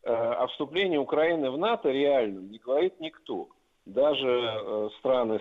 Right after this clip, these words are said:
самые оголтелые, типа там Польши, я не знаю, или Литвы, но всё-таки они понимают, что это нереально. То есть ни-, никаких, э, объективных возможностей для того, чтобы Украину принять в нато, нет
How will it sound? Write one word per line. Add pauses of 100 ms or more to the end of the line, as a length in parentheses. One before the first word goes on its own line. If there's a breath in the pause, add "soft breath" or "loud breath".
(100)
самые
оголтелые,
типа
там
Польши,
я
не
знаю,
или
Литвы, (760 loud breath)
но
всё-таки
они
понимают, (140)
что (140)
это
нереально. (180)
То
есть
ни-,
никаких,
э, (460 loud breath)
объективных
возможностей
для
того,
чтобы
Украину
принять
в
нато,
нет